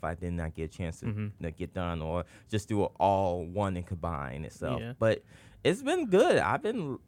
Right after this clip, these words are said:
Speaker 1: liking it. It's been, like, joy. Only thing
Speaker 2: Yeah,
Speaker 1: I wish
Speaker 2: it's
Speaker 1: is just,
Speaker 2: once
Speaker 1: like,
Speaker 2: you get past that wall of actually doing it.
Speaker 1: Mm-hmm.
Speaker 2: And then, uh, the, my thing is, like, you gotta do it consistently.
Speaker 1: Yes.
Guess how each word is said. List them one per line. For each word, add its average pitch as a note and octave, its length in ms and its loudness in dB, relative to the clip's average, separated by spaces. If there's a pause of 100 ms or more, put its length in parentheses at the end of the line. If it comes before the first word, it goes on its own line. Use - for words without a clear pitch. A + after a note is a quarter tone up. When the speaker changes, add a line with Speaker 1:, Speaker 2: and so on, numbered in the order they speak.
Speaker 1:
liking B2 420 0
it. F2 200 -2
It's D#3 140 -6
been, F3 320 -4
like, C#3 220 -4
joy. A2 460 2 (160)
Only E3 160 6
thing F3 100 10
Speaker 2:
Yeah, C#3+ 80 12
Speaker 1:
I B2 80 8
wish D3+ 140 6
Speaker 2:
it's - 80 -2
Speaker 1:
is C3+ 200 6
just, A#2+ 120 0
Speaker 2:
once C3 80 4
Speaker 1:
like, A2 160 6
Speaker 2:
you A2 80 -8 (180)
get - 180 2
past D3+ 280 4
that A#2 140 4
wall A2 240 2
of A2 100 -4
actually A2+ 380 2
doing G2+ 340 -2
it. B2 160 -2
Speaker 1:
Mm-hmm. A#2+ 340 2 (220)
Speaker 2:
And B2+ 180 6
then, B2+ 240 2
uh, C#3 80 0
the, C#3 160 4
my D3 160 6
thing D3+ 220 6
is, B2 80 6
like, A2 180 2
you D3 80 0
gotta D#3+ 160 8
do B2+ 100 6
it G#2 80 2
consistently. - 760 -2
Speaker 1:
Yes. - 440 2